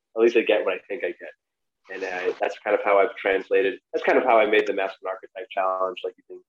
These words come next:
Carl Jung's books and stuff. Like, I just translated a bunch of stuff and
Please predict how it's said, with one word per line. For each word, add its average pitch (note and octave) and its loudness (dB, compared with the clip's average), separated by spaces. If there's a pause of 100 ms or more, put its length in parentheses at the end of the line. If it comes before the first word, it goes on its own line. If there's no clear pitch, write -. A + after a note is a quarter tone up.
(120)
Carl F#2 -2
Jung's F#2+ -8 (100)
books F#2+ -8
and F2+ -20
stuff. - -8
Like, - -4 (320)
I - -4
just F#2+ -4
translated G2 2
a F#2 -2
bunch F#2+ -2
of - -14
stuff F2+ -6 (960)
and F#2 -12